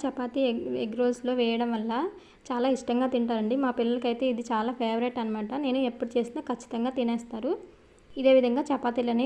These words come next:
రెడీ చేసుకున్న తర్వాత చూడండి, వీడియోలో కనిపిస్తుంది కదా, ఇలాగ రోల్ చేసుకొని ఒక వన్ సెకండ్ అలా ఉంచేసేయాలి. అవి సెటిల్ అవ్వాలన్నమాట, మళ్ళీ విడిపోకుండా. అలా సెటిల్ అయిన తర్వాత ఇలాగా క్రాస్గా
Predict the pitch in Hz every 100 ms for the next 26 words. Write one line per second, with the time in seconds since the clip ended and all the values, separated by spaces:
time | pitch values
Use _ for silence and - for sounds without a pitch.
0 | 277 226 247 247 - 240 233 220 214 269
1 | 415 - - - - - 277 247 247 262
2 | 247 262 269 262 233 233 - 233 226 240
3 | 330 247 233 311 285 262 269 269 - 254
4 | 277 381 240 277 339 453 - - - -
5 | - 262 254 247 277 285 339 262 277 254
6 | 247 285 269 226 220 294 - 254 294 294
7 | 285 294 269 233 214 214 214 269 440 -
8 | - - - - - 262 277 277 254 269
9 | 262 214 220 339 - - - - - -
10 | - - - - 262 294 277 262 277 277
11 | 262 254 330 269 254 277 427 - - -
12 | 254 254 254